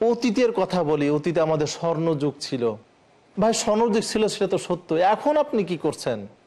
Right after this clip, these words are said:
এখন আপনার স্বর্ণ কোথায়? আপনি যদি আপনার বউকে বলেন যে আমার দাদির অনেক স্বর্ণ ছিল,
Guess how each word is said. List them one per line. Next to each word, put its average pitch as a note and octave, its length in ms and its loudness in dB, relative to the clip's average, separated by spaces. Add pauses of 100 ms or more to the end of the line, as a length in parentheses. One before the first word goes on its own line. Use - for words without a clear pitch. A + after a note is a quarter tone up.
(420)
এখন G#3 360 2
আপনার A3 320 0
স্বর্ণ D#3+ 340 0
কোথায়? A#2+ 420 -2 (400)
আপনি F#3 200 0
যদি G3+ 180 2
আপনার G3 380 2
বউকে E3+ 300 2 (140)
বলেন D3+ 360 2 (640)
যে E3+ 120 2
আমার F3+ 300 4 (100)
দাদির E3+ 420 2
অনেক F3 280 2
স্বর্ণ D#3+ 380 -2
ছিল, C3 260 -4